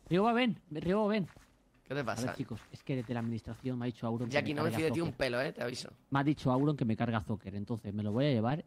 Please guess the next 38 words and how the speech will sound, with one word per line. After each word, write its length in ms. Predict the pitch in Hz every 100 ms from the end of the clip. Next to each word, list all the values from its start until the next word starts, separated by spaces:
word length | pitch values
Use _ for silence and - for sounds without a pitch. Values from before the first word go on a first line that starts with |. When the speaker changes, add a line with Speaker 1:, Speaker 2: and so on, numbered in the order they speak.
| -
Speaker 1:
y 300 | 110 104 98
vamos 220 | 107 120
a 40 |
quitarle 280 | 113 110 110
la 120 | 104
vida, 160 | 98 98
Speaker 2:
No, 80 | 139
Speaker 1:
¿vale? 100 | 135
Speaker 2:
no, 100 | 135
Speaker 1:
Es 60 | 147
Speaker 2:
que 80 | 143
le 60 |
Speaker 1:
que 100 | 135
Speaker 2:
queda 60 | 139
Speaker 1:
es 0 | 156
Speaker 2:
una 60 |
Speaker 1:
que 60 | 147
Speaker 2:
vida, 220 | 139 170
que... 80 | 135
le 100 | 123
queda 140 | 127
una 100 | 143
vida, 160 | 127 127
Speaker 1:
Ya, 120 | 135
Speaker 2:
ni 60 | 147
de 40 | 135
Speaker 1:
por 80 | 127
Speaker 2:
coña. 100 | 135
Speaker 1:
eso 140 | 143
es 100 | -
una 180 | 147 123
carga, 280 | 131 113 110
es 100 | -
una 160 | 127
carga, 280 | 113 107 101
tío. 140 | 101
Es 60 | 101
Speaker 2:
No, 120 | 135